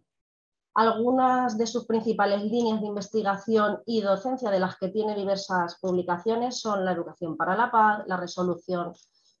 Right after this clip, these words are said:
de conflictos y la mediación en los centros educativos, la formación inicial permanente de maestros, maestras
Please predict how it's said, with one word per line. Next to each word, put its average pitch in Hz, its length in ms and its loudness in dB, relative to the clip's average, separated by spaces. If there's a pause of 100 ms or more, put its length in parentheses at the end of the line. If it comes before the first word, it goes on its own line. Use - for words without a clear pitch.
de 208 140 -2
conflictos 233 800 -2
y 220 120 2
la 196 120 4
mediación 185 600 0
en 180 120 2
los 180 200 -4
centros 175 360 -4
educativos, 214 960 -4
la 180 140 -4
formación 180 480 0
inicial 190 560 0
permanente 190 580 0
de 185 100 0
maestros, 185 760 -2
maestras 180 500 -4